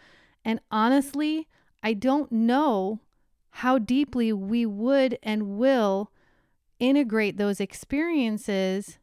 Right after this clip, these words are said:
that move through the mind when our bodies are still living in density and imbalance. You know, keeping all of these wounds and traumas within ourselves creates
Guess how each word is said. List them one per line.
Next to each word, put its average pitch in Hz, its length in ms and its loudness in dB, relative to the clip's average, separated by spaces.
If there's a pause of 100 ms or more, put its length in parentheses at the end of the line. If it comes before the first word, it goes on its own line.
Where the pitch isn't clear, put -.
(100)
that 214 160 -2
move 262 260 0
through 262 180 -4
the 226 100 -2
mind 214 760 -2 (240)
when 220 320 -2
our 208 180 -2
bodies 226 540 0
are 196 180 -2
still 208 380 -2
living 202 480 0 (320)
in 196 160 -2
density 208 800 -2
and 190 160 -6
imbalance. 196 880 -4 (280)
You 220 80 0
know, 214 220 2
keeping 277 560 0
all 202 320 -2
of 185 160 -4
these 190 280 -4
wounds 214 380 -2
and 185 120 -4
traumas 196 680 0 (300)
within 220 300 2
ourselves 202 840 0 (300)
creates 247 800 0